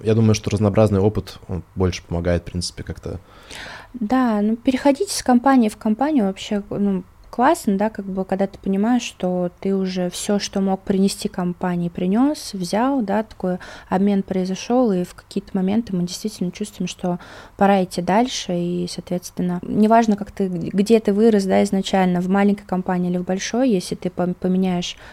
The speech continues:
Speaker 2: команду и перейдешь там из большой в маленькую, тоже можешь открыть для себя там много возможностей
Speaker 1: Мгм.
Speaker 2: и для развития, и для роста.
Speaker 1: Мгм.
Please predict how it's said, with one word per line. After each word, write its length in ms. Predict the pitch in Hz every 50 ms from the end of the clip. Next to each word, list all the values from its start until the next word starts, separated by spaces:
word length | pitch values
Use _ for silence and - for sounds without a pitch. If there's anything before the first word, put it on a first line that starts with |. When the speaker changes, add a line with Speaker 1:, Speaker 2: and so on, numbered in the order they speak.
| - -
Speaker 2:
команду 680 | - 202 190 196 202 233 277 285 277 247 240 233 233
и 100 | 226 208
перейдешь 460 | 196 - 190 180 180 180 180 175 175 -
там 220 | - 180 175 175
из 60 | 175 175
большой 320 | 175 180 180 - - 180
в 40 | 175
маленькую, 580 | 180 180 196 233 254 240 233 233 - 190 180 - - - - - - -
тоже 600 | - 196 196 208 208 202 190 180 175 180 175 175
можешь 460 | 175 175 175 185 185 180 180 - -
открыть 360 | 175 170 - - - 190 185 185
для 100 | 180 180
себя 340 | - - - 185 175 175 180
там 280 | - - - 180 185 - -
много 260 | - 185 190 185 185 185
возможностей 760 | 180 180 185 190 185 180 180 185 185 - - - - 202 196 - 139
Speaker 1:
Мгм. 260 | 110 101 90 95 98 95
Speaker 2:
и 40 | 180
для 140 | 185 185
развития, 480 | 175 180 180 185 190 208 220 - - 190
и 20 |
для 140 | 175 180 180
роста. 380 | 180 185 196 208 - - - -
Speaker 1:
Мгм. 100 | 190